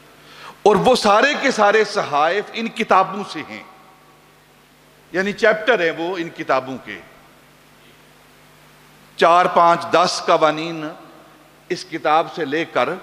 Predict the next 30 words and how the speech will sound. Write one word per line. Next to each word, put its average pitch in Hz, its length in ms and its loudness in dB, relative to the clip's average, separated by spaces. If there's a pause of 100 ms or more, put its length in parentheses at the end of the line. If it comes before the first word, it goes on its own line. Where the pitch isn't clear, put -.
(1000)
फिर 165 200 0
अलहदा 175 420 0
एक 156 140 -4
नबी 143 240 -6
को 151 140 -8
दे 143 160 -6
दिया, 139 260 -4 (1000)
एक 143 160 -8
रसूल 156 360 -4
को 156 120 -4
दे 147 180 -4
दिया 131 360 0
कि - 220 -12
ये 165 200 2
चंद 185 420 0
औराक 143 720 -2
हैं, 135 240 -12
चंद 190 380 -6
कवानीन 147 520 -6
हैं 139 320 -14 (400)
जो 147 120 -4
आपने 143 600 0 (840)
आगे 139 280 -2
बताने 113 400 -6
हैं, 92 260 -20 (260)
इनको 170 260 -4
सहाइफ 131 500 -2
कहा 107 200 -6
जाता 95 320 -12
है। - 180 -20